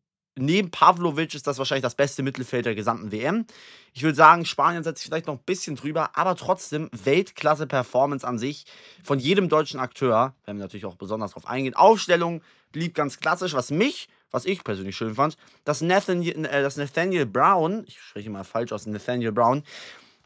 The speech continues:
ähm, auf links gesetzt war statt David Raum zum Beispiel. Trotzdem, zum Beispiel sowas wie Flori Wirtz auf, äh, links außen habe ich nicht ganz verstanden, aber trotzdem, es war ein wirklich gutes Spiel,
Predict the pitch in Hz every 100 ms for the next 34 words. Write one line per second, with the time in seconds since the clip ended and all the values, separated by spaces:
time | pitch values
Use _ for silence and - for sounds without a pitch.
0 | _ - 151 156 156 156 - _ _ _
1 | _ 262 247 170 151 214 254 277 - 127
2 | - 127 - 117 113 107 110 107 - 113
3 | 113 117 147 180 247 - - - - -
4 | _ _ - 156 156 - 175 165 - 120
5 | 113 117 107 117 107 - 127 120 107 127
6 | 127 - - 110 113 - - - 110 107
7 | 104 95 110 127 160 147 - 120 - 135
8 | 139 131 120 123 123 127 117 113 - 120
9 | - 107 107 113 101 - 139 - 107 110
10 | 143 - 110 95 _ _ _ _ 110 147
11 | 254 285 175 151 117 - 110 123 233